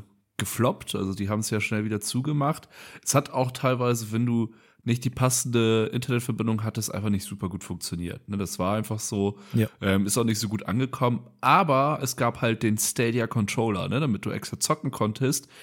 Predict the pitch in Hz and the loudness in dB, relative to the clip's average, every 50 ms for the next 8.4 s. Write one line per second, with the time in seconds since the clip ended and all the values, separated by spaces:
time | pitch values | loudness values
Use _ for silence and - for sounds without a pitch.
0 | - - - - - - _ - 113 107 98 85 - 139 151 180 196 180 165 151 | -20 -20 -20 -20 -20 -14 _ 0 2 2 2 2 2 4 4 4 4 4 2 2
1 | 147 - - 120 107 98 101 101 104 107 107 - - 113 104 - - - - 131 | 2 0 -2 -2 0 0 2 2 2 2 0 2 2 0 2 2 0 2 4 4
2 | 127 127 131 123 113 110 110 113 110 - - 107 104 101 101 98 95 98 104 110 | 4 4 4 4 4 6 4 4 2 2 2 2 4 6 6 6 4 2 0 -4
3 | _ _ _ - _ _ _ _ _ _ - - 98 87 73 - - - - 98 | _ _ _ -20 _ _ _ _ _ _ -4 -2 0 0 -2 -4 -10 -10 -6 0
4 | - 135 147 151 - 139 113 117 117 117 120 123 131 143 - - - _ _ _ | 4 4 4 4 2 -2 0 2 4 4 6 4 4 2 0 -6 -18 _ _ _
5 | _ _ _ _ - - - - 117 113 107 104 - - - 113 107 - - - | _ _ _ _ -8 -6 0 2 4 6 4 4 2 -2 -6 -6 -2 -2 -2 0
6 | - 190 - - - - 110 113 - - - 92 - - 190 196 156 110 92 87 | 0 -2 -2 -2 0 2 2 2 2 -2 -4 -2 0 0 2 2 2 2 0 -2
7 | 87 - 98 90 - - - 139 87 98 104 101 95 - - 127 123 - - 123 | -2 -2 -2 -2 0 -2 -2 -2 -2 -2 0 -2 -2 0 -2 -2 -2 -2 -4 -6
8 | - - - 185 135 95 - - | -4 -2 -2 0 0 0 -2 -4